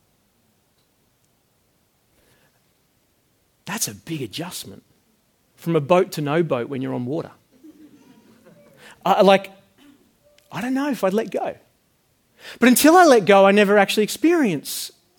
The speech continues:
the reality of what God's calling me to. Does, does that make sense? I must adjust.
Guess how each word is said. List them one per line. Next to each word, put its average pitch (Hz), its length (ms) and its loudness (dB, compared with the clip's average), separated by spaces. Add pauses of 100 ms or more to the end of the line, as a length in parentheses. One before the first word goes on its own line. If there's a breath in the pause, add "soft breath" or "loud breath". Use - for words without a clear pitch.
(880)
the 190 80 2
reality 214 500 6
of 156 100 -2
what 165 120 -4
God's 185 180 -2
calling 285 280 -6
me 214 60 -2
to. 120 180 -12
Does, 208 140 -6
does 233 80 -10
that 277 140 0
make 254 120 -2
sense? - 380 -12 (260 loud breath)
I 254 60 2
must 262 400 2
adjust. 233 360 0